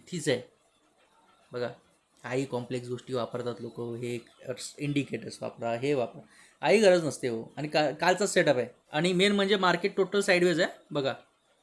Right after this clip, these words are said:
हे टोटल साईडवेज आहे, हे लक्षात घ्या. टोटल आता पेड कोर्सेस सदस्यांना समजते ते बॉटम बनवण्याचा प्रयत्न आहे. मग बॉटम कसं बनवतोय बघा, कुठे बनवतोय बघा, कुठून ब्रेकआउट भेटेल बघा,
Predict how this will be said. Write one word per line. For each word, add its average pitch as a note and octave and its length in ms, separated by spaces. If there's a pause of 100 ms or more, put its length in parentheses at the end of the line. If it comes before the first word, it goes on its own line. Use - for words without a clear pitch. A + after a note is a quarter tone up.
(520)
हे F3+ 160
टोटल F#3 380
साईडवेज E3+ 480
आहे, C#3+ 100 (500)
हे D3+ 60
लक्षात D3+ 260
घ्या. F3 160 (1300)
टोटल D#3 300 (3250)
आता C#3 100
पेड E3+ 240
कोर्सेस F3+ 260
सदस्यांना F3+ 360
समजते G#3 340
ते E3 100
बॉटम D#3+ 360
बनवण्याचा D#3 380
प्रयत्न B2+ 380
आहे. A#2 80
मग B2 140
बॉटम C3 320
कसं F3+ 320
बनवतोय E3+ 300
बघा, C3 360
कुठे D#3+ 300
बनवतोय D3+ 380
बघा, C3 220
कुठून B3 380
ब्रेकआउट F#3 320
भेटेल D#3 280
बघा, B2 280